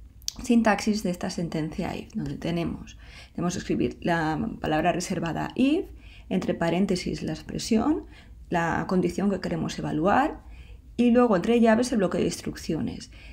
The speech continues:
Si la expresión es cierta, se realizará ese bloque de instrucciones.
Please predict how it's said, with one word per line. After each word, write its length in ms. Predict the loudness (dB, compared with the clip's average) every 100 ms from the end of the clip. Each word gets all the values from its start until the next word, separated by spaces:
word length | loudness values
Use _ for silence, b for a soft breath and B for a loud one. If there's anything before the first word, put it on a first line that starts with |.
| B
Si 280 | 2 4
la 80 | 4
expresión 460 | 2 0 0 0 0
es 120 | -2
cierta, 400 | 0 0 0 -4
se 120 | -4
realizará 340 | -4 -4 -4 -6
ese 160 | -6
bloque 220 | -6 -4
de 80 | -4
instrucciones. 880 | -4 -6 -10 -2 2 4 2 -2 -6